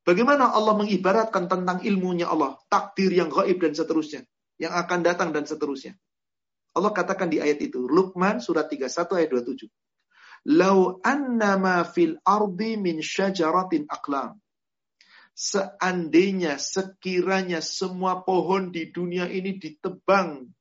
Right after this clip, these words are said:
jadikan pena, alat tulis. "Wal bahr," tintanya semua lautan dan samudra di muka bumi ini dikuras jadi tinta. "Yamudduhu min ba'dihi sab'ah."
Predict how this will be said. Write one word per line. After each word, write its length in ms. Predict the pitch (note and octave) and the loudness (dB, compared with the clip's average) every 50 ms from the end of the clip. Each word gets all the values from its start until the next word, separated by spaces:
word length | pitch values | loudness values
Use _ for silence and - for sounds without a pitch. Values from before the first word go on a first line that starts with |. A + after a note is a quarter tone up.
| _ | _
jadikan 800 | - - E3 D#3 D3+ D3+ - G3+ F#3+ G3 - A3+ A3 A3 G#3+ G#3 | -4 -2 -2 -2 -2 -4 -6 -8 -8 -6 -4 -4 -4 -4 -6 -6
pena, 480 | - A3+ G#3+ G#3 G3 F3+ D3 A#2+ - - | -4 -2 -2 0 0 -2 -4 -4 -6 -4
alat 240 | - F#3 G3+ G3+ G3+ | -2 0 0 0 0
tulis. 460 | - G#3 G3 D#3 - - - - - _ _ _ _ _ _ _ _ _ _ _ _ _ _ _ _ _ _ _ _ | -2 0 0 0 -2 -2 -8 -14 -18 _ _ _ _ _ _ _ _ _ _ _ _ _ _ _ _ _ _ _ _
"Wal 320 | - E3 G#3 A3+ A#3 G#3 - - | 2 4 6 6 4 2 2 2
bahr," 560 | A3+ G#3 - - A3+ - - - - - _ _ _ _ _ - | 2 2 4 4 4 2 2 -2 -6 -12 _ _ _ _ _ 2
tintanya 640 | A#3 A#3 A3+ A3 - - G3+ F#3+ G3 G3+ A#3 B3+ C4 | 4 4 4 2 0 -2 -2 -2 0 0 0 0 0
semua 680 | B3+ - - - - A#3 A3+ A3+ A3 A3 A3 A3 G#3+ G#3+ | -2 -2 -2 4 6 6 6 6 2 0 2 2 2 4
lautan 640 | G#3 G3+ G3+ G3+ A3+ A#3+ A#3 A#3 - A3 G#3 F#3+ F3+ | 4 4 4 4 4 2 2 0 0 -2 -2 0 0
dan 160 | F3 F#3 F3+ | -2 -2 -2
samudra 640 | F3 - G3 G3 G3 G#3 B3 B3 - F#3+ G#3+ G3+ F#3 | -2 -2 -2 -2 0 -2 -2 -2 0 0 2 2 2
di 140 | F#3 - F#3+ | 0 -4 -4
muka 320 | F3 F3 F3 F3+ F3+ E3+ | -4 -4 -2 0 0 0
bumi 240 | - F3 E3+ D#3 D#3+ | 0 0 -2 -2 -4
ini 120 | D3+ D3+ C#3+ | -6 -6 -8
dikuras 640 | - B2+ - - - A#3+ C#4 C4+ A#3+ G#3+ - - - | -8 -10 -12 -6 -4 0 2 2 2 2 -2 -2 -2
jadi 160 | D#3+ D#3 D#3+ | -2 -2 -2
tinta. 400 | D3+ - D#3+ D3 - - - - - _ _ _ _ _ _ _ _ _ _ _ _ _ _ _ _ _ _ _ _ _ _ _ _ _ _ _ _ _ _ _ - | -2 -2 -4 -4 -4 -10 -16 -16 -16 _ _ _ _ _ _ _ _ _ _ _ _ _ _ _ _ _ _ _ _ _ _ _ _ _ _ _ _ _ _ _ -4
"Yamudduhu 720 | C#3 C#3 D3+ F3+ G#3+ G#3 - - G#3+ G#3 F#3+ G#3+ A3 G#3+ | -4 -2 0 0 0 -2 -2 0 2 2 2 2 2 0
min 220 | G#3 A3 G#3 F#3+ | -2 -2 -4 0
ba'dihi 480 | F3 G#3 - - G3 F#3 G3 F#3+ G#3+ A3+ | 2 0 0 2 0 0 2 2 2 2
sab'ah." 480 | G3+ - - A3 G3+ F#3 - C#3+ C#3+ | 0 0 0 2 2 0 0 -2 -4